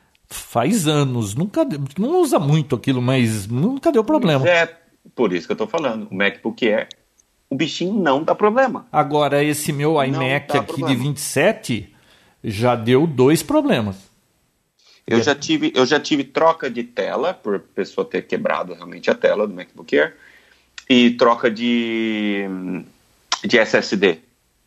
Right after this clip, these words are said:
Speaker 2: porque ele realmente com o tempo falha. Mas só, placa-mãe, nunca tive que arrumar uma. Em-, por in-, é, é inacreditável, é o melhor laptop que a Apple já fez. Se eu tiver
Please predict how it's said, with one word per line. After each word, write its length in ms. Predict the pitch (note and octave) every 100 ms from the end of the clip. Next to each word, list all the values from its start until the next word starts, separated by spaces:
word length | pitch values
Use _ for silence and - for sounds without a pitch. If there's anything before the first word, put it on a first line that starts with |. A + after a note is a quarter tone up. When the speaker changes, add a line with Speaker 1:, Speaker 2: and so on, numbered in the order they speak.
| _
Speaker 2:
porque 240 | G#2+ G2
ele 180 | G2 F2+
realmente 380 | E2+ F#2+ F2+ -
com 160 | - F#2+
o 40 |
tempo 280 | F2+ F2 A#2
falha. 460 | - F#2+ E2 D#2+ - _ _ _ _ _ _ _
Mas 220 | F2+ B2
só, 360 | - - C3 G#2+ _ _ _ _ _
placa-mãe, 600 | A#2+ C3 D3+ A2+ G#2 D#3+ F3
nunca 420 | G#2+ A2 D3 -
tive 220 | E3+ E3+
que 140 | D3+ E3
arrumar 400 | D3+ C#3+ C#3+ C3
uma. 320 | G#2+ G#2 G2 - _ -
Em-, 180 | G#2 A#2
por 260 | - C#3+ D#3
in-, 140 | D3 _ _ _ -
é, 320 | F#3+ E2 G#2+
é 60 | A#2
inacreditável, 720 | D#3+ E3+ F3 - A2 G#2 F#2+
é 60 | -
o 60 |
melhor 380 | B2+ C3+ B2 D3
laptop 400 | D#3+ D3 C3+ B2+
que 80 | -
a 80 | A#2+
Apple 180 | A#2+ A#2
já 100 | A2+
fez. 360 | - F#2 - _ _ _ _
Se 180 | - -
eu 140 | -
tiver 280 | E3+ C#3+ D3